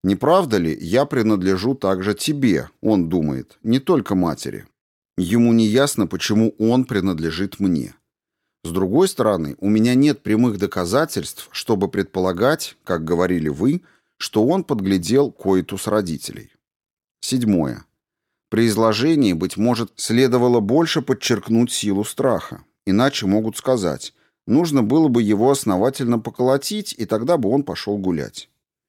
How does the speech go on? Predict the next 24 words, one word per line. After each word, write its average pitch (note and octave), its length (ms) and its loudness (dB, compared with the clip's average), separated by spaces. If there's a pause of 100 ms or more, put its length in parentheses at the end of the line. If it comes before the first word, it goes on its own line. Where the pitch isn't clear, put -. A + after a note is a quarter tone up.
(320)
Я D3 320 2
здесь D#3 360 2
же D3+ 140 0
могу C3 300 2
прибавить: G#2 720 -2
с - 120 -12
последней B2+ 580 0
фантазией B2 680 0
Ганса D#3 560 -2 (400)
был D#3+ 240 2
побеждён A2 560 0
страх, B2 540 -2
исходящий A2+ 680 -2
из A#2 240 -2
кастрационного A2 840 -2
комплекса. - 640 -6 (520)
Причём B2 400 0
томительное A2+ 680 2
ожидание G2+ 580 0
превратилось F#2+ 840 -2
в G2 140 -6
надежду F2 520 -2
на G2 140 0
лучшее. - 540 -8